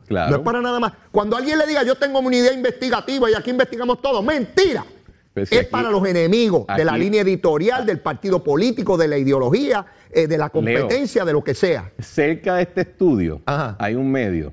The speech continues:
Speaker 2: Ajá.
Speaker 1: que su unide-, uni-, unidad investigativa coordina sus tweets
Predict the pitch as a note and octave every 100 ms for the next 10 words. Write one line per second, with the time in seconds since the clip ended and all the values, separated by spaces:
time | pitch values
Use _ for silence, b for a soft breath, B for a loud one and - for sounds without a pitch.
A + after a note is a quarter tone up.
0 | - - C3+ G#2 A#2 B2 B2 A2 A2 G#2+
1 | G#2+ A2+ A2+ A2 G#2+ - A2 G#2 A2+ C3+
2 | - E3+ E3 - D#3 D3+ D#3 D#3+ F#3+ C3
3 | F2+ - C#3+ B2 A2+ C3+ E3 E3+ E3 -
4 | - F3+ F3 A2+ - -